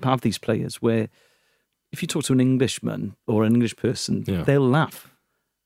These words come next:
Speaker 1: at the idea that Robert Earnshaw's sort of deadly at international
Speaker 2: Well, is
Speaker 1: level.
Speaker 2: this sort of the David Healy kind of James,
Speaker 1: Yes,
Speaker 2: James
Speaker 1: absolutely,
Speaker 2: McFadden?
Speaker 1: yeah.
Speaker 2: Uh,
Speaker 1: I
Speaker 2: to a lesser extent, I know Fadden wasn't a forward, but he would play better for
Speaker 1: Yeah,
Speaker 2: Scotland
Speaker 1: so,
Speaker 2: than he did for
Speaker 1: you know, he
Speaker 2: sort of
Speaker 1: s-, he scored the winner against Germany
Speaker 2: Yeah,
Speaker 1: on his,
Speaker 2: yeah.
Speaker 1: on his debut.
Speaker 2: Yeah,
Speaker 1: There's
Speaker 2: yeah.
Speaker 1: a great picture of him,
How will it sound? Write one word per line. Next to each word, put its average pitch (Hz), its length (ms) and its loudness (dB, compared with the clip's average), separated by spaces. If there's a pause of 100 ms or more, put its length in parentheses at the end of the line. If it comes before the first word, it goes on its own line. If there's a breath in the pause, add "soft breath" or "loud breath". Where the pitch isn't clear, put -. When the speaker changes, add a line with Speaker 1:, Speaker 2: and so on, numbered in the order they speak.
Speaker 1:
at - 100 -4
the 131 140 2
idea 120 420 2
that - 220 -2
Robert 123 260 0
Earnshaw's 123 320 0
sort 139 220 -2
of 101 180 -8
deadly 123 420 2
at 104 80 0
international 123 540 0
Speaker 2:
Well, 202 80 6
is 175 140 0
Speaker 1:
level. 196 80 0
Speaker 2:
this 165 100 4
sort 208 120 2
of 139 40 0
the 123 80 2
David 123 320 4
Healy 113 360 2
kind 92 200 0
of 82 80 0
James, 113 160 6
Speaker 1:
Yes, 110 220 6
Speaker 2:
James 143 220 6
Speaker 1:
absolutely, 180 300 6
Speaker 2:
McFadden? 131 260 6
Speaker 1:
yeah. 131 340 4
Speaker 2:
Uh, 127 40 4
Speaker 1:
I 180 40 4
Speaker 2:
to 165 100 4
a - 20 6
lesser 175 220 4
extent, 117 240 4
I 117 60 6
know 127 100 4
Fadden 110 300 4
wasn't 107 200 2
a - 40 -2
forward, 98 360 2
but - 140 -2
he 101 100 2
would 95 120 0
play 107 180 2
better 98 220 0
for - 40 2
Speaker 1:
Yeah, 208 200 6
Speaker 2:
Scotland 95 240 2
Speaker 1:
so, 180 80 2
Speaker 2:
than 160 100 6
he 151 140 6
did 156 60 0
for 160 60 2
Speaker 1:
you 180 60 6
know, 151 140 6
he 131 80 2
Speaker 2:
sort 101 180 -2
of - 120 -4
Speaker 1:
s-, - 40 -16
he 151 140 0
scored - 340 0
the 139 60 2
winner 135 240 2
against 123 300 0
Germany 139 420 2
Speaker 2:
Yeah, 135 140 6
Speaker 1:
on 113 40 2
his, 123 140 2
Speaker 2:
yeah. 143 100 4
Speaker 1:
on 123 80 4
his 120 220 0
debut. 135 460 2
Speaker 2:
Yeah, 127 80 2
Speaker 1:
There's 120 260 6
Speaker 2:
yeah. - 80 -2
Speaker 1:
a - 80 -8
great 156 240 4
picture 139 340 0
of 120 100 2
him, 120 280 4